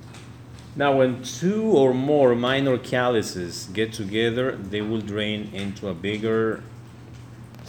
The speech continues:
uh, uh, collecting area, which is called the major calyx.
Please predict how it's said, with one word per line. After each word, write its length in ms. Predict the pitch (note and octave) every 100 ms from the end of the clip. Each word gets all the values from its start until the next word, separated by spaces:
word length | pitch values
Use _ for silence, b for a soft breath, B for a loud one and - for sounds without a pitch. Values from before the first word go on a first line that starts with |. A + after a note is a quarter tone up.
| - -
uh, 40 |
uh, 480 | G2 G2 - F#2+ F#2
collecting 720 | - G2 G#2 G#2 A2 A2 G#2+ G#2
area, 560 | A#2+ G#2+ F#2+ F#2+ F#2+ -
which 260 | F#2 F#2 -
is 160 | G2+
called 280 | - G2+ G2
the 80 | F#2+
major 440 | G2+ B2+ B2 F#2+
calyx. 380 | E2 - D2+ -